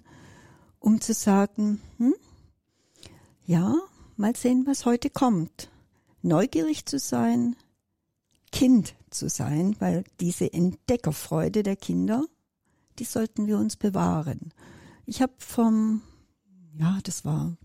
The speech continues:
letztes Jahr irgendwann, da gibt es wohl so ein, so ein Tag, es gibt ja so viele Tage, die haben ja alle irgendwelche Namen. Ähm,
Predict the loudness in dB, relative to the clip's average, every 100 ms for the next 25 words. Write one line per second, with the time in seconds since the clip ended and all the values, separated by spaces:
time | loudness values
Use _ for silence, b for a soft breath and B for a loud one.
0 | -20 -6 -6 -4 -8 -4 -4 -2 0 0
1 | 0 2 0 -2 B B B B -6 -4
2 | -4 -2 -4 0 0 0 -2 0 0 -2
3 | -6 b b b b b b b _ -2
4 | 2 2 2 2 4 4 0 -2 -4 -2
5 | -4 -2 -6 -2 0 2 0 0 0 0
6 | 0 0 -2 -4 -4 0 2 2 2 0
7 | 0 -4 -4 -2 -2 -2 -2 0 0 2
8 | 2 -2 B B B B B B B B
9 | B _ 2 4 6 6 4 4